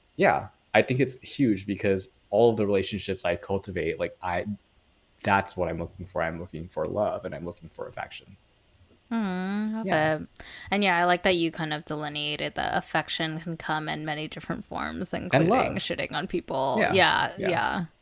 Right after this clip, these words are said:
Speaker 1: You know, we
Speaker 2: It's
Speaker 1: talked the whole thing
Speaker 2: whatever
Speaker 1: about,
Speaker 2: works.
Speaker 1: yeah, Asian, Asian dad cutting you fruit. That's love.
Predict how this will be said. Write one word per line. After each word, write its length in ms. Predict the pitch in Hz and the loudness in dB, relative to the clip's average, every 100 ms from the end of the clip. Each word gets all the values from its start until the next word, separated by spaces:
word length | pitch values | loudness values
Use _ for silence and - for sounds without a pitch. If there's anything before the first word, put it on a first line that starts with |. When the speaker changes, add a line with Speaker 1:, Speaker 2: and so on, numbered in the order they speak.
| 120 | 0
Speaker 1:
You 80 | |
know, 80 | 101 | 4
we 80 | 104 | 4
Speaker 2:
It's 80 | 170 | 4
Speaker 1:
talked 160 | 101 | 4
the 60 | 185 | 6
whole 40 | 185 | 8
thing 80 | 180 | 8
Speaker 2:
whatever 240 | 190 180 | 6 4
Speaker 1:
about, 380 | 170 - 92 92 | 4 4 4 2
Speaker 2:
works. 320 | - - - - - | -4 -8 -8 -10 -4
Speaker 1:
yeah, 300 | 90 87 82 | 0 0 0
Asian, 520 | 98 95 98 92 90 - - | 2 2 2 2 -2 -6 0
Asian 220 | 101 98 | 2 2
dad 280 | 90 90 92 | 2 2 2
cutting 200 | 98 92 | -2 -2
you 100 | 87 | -2
fruit. 360 | - 87 92 - _ _ - | -4 -4 -4 -8 _ _ -16
That's 180 | 92 78 | -14 -10
love. 200 | 69 | -10